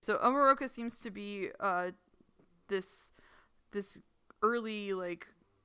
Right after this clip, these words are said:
Babylonian goddess of the sea called Tiamat or something like that.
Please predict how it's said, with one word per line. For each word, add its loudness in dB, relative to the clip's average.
Babylonian 2
goddess 2
of -6
the -4
sea -8
called -4
Tiamat -2
or -6
something -10
like -8
that. -4